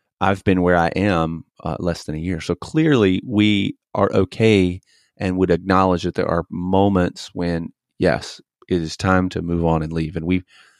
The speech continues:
we've done episodes on that on, on our show. Um, we've, you know, we have some resources that we've given out, like, "Hey, here's seven reasons that, uh, you know, you should leave the position you're in." And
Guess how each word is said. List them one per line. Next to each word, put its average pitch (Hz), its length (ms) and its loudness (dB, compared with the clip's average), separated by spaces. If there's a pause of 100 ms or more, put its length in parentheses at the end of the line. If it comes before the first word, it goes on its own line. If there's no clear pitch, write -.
(160)
we've 113 260 2
done 101 380 2
episodes 95 520 0
on 92 180 0
that 90 340 0
on, 90 260 -2
on 85 220 -4
our 92 180 2
show. 90 480 2 (520)
Um, 85 360 0 (160)
we've, 87 340 -2 (300)
you 95 80 -4
know, 80 100 0
we 85 140 4
have 80 220 -2
some 85 240 -4
resources 85 460 -2
that 82 180 0
we've 82 160 -12
given 82 240 2
out, 85 320 2 (100)
like, 80 140 -10
"Hey, 80 200 -2
here's 82 220 0
seven 85 320 4
reasons 80 460 2
that, - 160 -4 (720)
uh, - 160 -8
you 87 100 -4
know, 80 60 -4
you 82 140 0
should 82 200 -4
leave 82 300 -4
the 78 80 -10
position 82 480 -6
you're 80 100 -4
in." 82 260 -2
And 76 160 -8